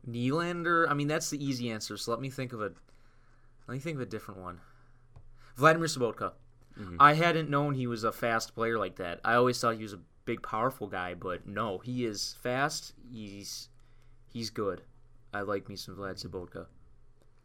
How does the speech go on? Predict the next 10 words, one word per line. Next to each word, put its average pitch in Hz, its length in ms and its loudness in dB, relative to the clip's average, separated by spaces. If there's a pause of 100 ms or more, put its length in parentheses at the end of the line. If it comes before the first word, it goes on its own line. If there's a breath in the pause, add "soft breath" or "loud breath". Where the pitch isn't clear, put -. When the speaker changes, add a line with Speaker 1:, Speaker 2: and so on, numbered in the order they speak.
(380)
Speaker 2:
I'm 123 160 -2
gonna 226 120 2
go 185 200 4
with 120 180 0
Lawrence 104 260 -2
Pilot. 85 440 -2 (920 loud breath)
Speaker 1:
Yeah, 233 340 10
Speaker 2:
Just 180 140 6
Speaker 1:
yeah. - 60 -2
Speaker 2:
because 127 480 2